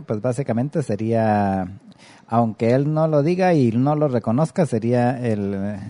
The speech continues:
candidato o, eh, de, del establishment político, eh, según lo acabas de mencionar. Pero,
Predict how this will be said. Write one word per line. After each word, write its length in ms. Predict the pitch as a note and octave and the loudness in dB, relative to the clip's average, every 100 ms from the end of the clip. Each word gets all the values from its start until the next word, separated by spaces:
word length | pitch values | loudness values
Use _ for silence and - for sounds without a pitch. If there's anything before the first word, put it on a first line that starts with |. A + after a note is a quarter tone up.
| C3 - | -14 0
candidato 680 | A#2+ A2+ G2+ G#2 A#2+ - C3+ - | 2 4 4 2 2 0 -4 -2
o, 220 | G#2+ G2 | -4 -4
eh, 80 | G2 B2 A#2 | -4 -6 -6
de, 240 | G#2+ G#2 | -6 -6
del 520 | A2 G#2 G2 F#2+ F#2+ - | -6 -4 -4 -4 -6 -4
establishment 800 | A2+ - E3 C3+ G#2+ G2+ G#2+ G2 | -4 2 2 4 2 2 0 -2
político, 600 | - G#2+ D3 D3+ - F3 - - - - - | -2 -4 -4 -6 -4 -6 -6 -20 -20 -20 -14
eh, 300 | - A2+ A2 G2 | -6 -2 -2 -4
según 600 | A2+ G#2+ B2 B2 B2+ A#2+ | -4 -2 0 0 0 2
lo 100 | G#2+ | 2
acabas 400 | - G2+ A#2 A#2+ | 2 2 2 0
de 80 | |
mencionar. 420 | B2 G#2 A2+ E3 D3 | -2 -2 0 0 0
Pero, 280 | A2+ G#2 | 0 0